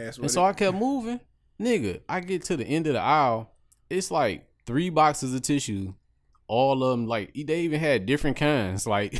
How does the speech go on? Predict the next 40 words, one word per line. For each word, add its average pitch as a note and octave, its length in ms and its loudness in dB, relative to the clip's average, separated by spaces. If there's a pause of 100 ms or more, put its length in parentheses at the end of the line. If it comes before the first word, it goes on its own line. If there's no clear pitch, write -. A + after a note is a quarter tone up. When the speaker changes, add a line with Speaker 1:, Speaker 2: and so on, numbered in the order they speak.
Speaker 2:
<laughs> - 540 4
the G#2 80 -6
good C#3 260 0
shit, B2+ 380 -2
the G2 80 -8
not C3 240 -2
so C#3 140 0
good B2 280 -2
shit, B2+ 240 -4
the G2+ 160 -2
in-between B2 520 0
good A#2 180 0
shit. A#2 280 -2 (280)
Speaker 1:
<laughs> G#2 80 -8
Speaker 2:
Like, C3+ 240 8 (100)
<laughs> - 640 0
and, G3 140 4
like, G#3 160 6
niggas B3+ 260 2
was F#3+ 140 -2
walking A3 320 2
past A#3 320 -2
them G#3 140 -2
shits. C#3+ 360 -2
I'm F3+ 120 -6
like, B2+ 200 0
uh, D#2+ 160 -6 (640)
I - 120 -20
thought B2 160 -4
it B2+ 40 -2
was B2 140 -4
a B2+ 60 -4
tissue C3 320 -4
shortage. - 480 -6
Like, F#2+ 360 -10
I - 40 -4
mean, F3+ 160 2
it B3+ 100 2
wasn't, D#3 300 4
like, G2 320 -4